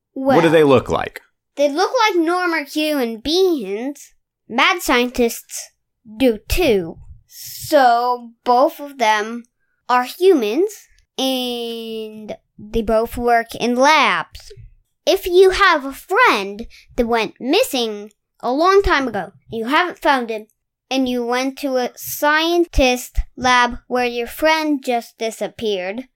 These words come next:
Speaker 2: it might be a mad scientist.
Speaker 1: Okay, so, like, look for missing persons posters and
Speaker 2: Yeah.
Speaker 1: stuff like
Speaker 2: If,
Speaker 1: that.
Speaker 2: like,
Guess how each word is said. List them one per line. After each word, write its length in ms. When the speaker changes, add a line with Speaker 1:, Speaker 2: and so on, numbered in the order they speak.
Speaker 2:
it 180
might 460
be 260
a 100
mad 640
scientist. 800
Speaker 1:
Okay, 360
so, 200
like, 200
look 200
for 160
missing 520
persons 520
posters 600
and 100
Speaker 2:
Yeah. 80
Speaker 1:
stuff 220
like 140
Speaker 2:
If, 60
Speaker 1:
that. 160
Speaker 2:
like, 300